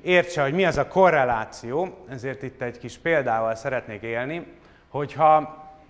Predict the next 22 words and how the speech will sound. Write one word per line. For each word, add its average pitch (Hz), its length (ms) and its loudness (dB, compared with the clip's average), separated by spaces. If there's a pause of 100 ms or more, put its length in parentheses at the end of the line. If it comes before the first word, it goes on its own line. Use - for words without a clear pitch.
(720)
Fognánk 214 640 4
itt 175 220 -4
a 151 460 2
hallgatóságban, 156 1300 2 (440)
vagy 139 380 0 (200)
egy 131 180 -10
sokkal 160 320 0
nagyobb 131 300 -4
mintában, 135 760 -2
hogy 120 140 -8
nagyobb 131 340 -4
legyen 110 280 -6
a, 104 180 -8 (440)
a, 104 220 -6 (320)
a 110 100 -16
statisztika, 151 920 -2
több 139 300 -2 (680)
elem 147 380 0
legyen 131 320 -2
a 120 80 -4
mintánkban, 160 1000 0 (600)
megnéznénk 170 840 -2